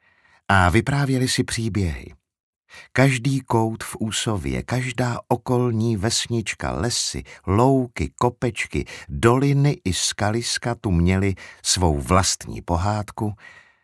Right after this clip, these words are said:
a každá událost, co se tu stala, svou vlastní povídačku.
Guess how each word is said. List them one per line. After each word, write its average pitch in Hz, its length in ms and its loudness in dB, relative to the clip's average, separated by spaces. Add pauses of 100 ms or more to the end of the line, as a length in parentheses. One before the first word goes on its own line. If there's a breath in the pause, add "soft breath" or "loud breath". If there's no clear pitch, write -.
(420 loud breath)
a 82 300 6
každá 147 400 2
událost, 139 600 0 (100)
co - 160 -4
se 107 160 -4
tu - 120 -10
stala, 101 460 -2 (480 loud breath)
svou 95 380 4
vlastní 78 520 0
povídačku. 52 760 -8